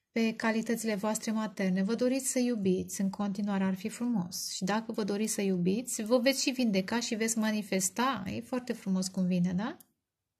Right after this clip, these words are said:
Veți manifesta o nouă dragoste și fericire dacă rămâneți în dragoste. Venusul de care am zis mai devreme. Ce frumos! Ce reușiți să faceți?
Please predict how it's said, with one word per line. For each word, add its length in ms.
Veți 260
manifesta 640
o 40
nouă 160
dragoste 440
și 140
fericire 480
dacă 440
rămâneți 500
în 100
dragoste. 640
Venusul 540
de 140
care 220
am 180
zis 280
mai 160
devreme. 540
Ce 100
frumos! 360
Ce 120
reușiți 340
să 80
faceți? 600